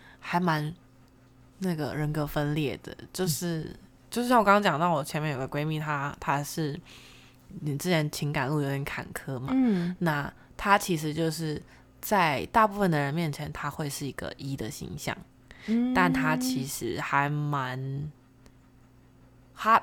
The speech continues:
Speaker 1: 她当下，诶，开完这个笑话，她会回，回去再想说，诶，我刚刚这样讲是不是太过？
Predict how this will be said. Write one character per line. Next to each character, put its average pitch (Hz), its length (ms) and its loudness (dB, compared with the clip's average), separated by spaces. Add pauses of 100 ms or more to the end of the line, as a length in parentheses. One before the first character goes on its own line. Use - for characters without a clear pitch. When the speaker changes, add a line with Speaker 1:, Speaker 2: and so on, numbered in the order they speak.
Speaker 1:
她 220 180 2 (220)
当 202 200 8
下， 202 260 6 (120)
诶， 180 80 -2
开 202 180 4
完 180 160 8
这 170 100 2
个 160 100 0
笑 165 140 2
话， 160 100 2
她 160 140 -2
会 165 80 -2
回， 151 180 -6
回 151 160 -8
去 156 140 -6
再 151 120 -6
想 - 240 -10
说， 160 120 -8
诶， - 120 -10
我 160 60 -4
刚 147 160 -8
刚 151 100 -8
这 165 100 -8
样 127 120 -8 (100)
讲 - 220 -10
是 131 100 -10
不 127 60 -10
是 131 40 -10
太 - 140 -8
过？ - 240 -6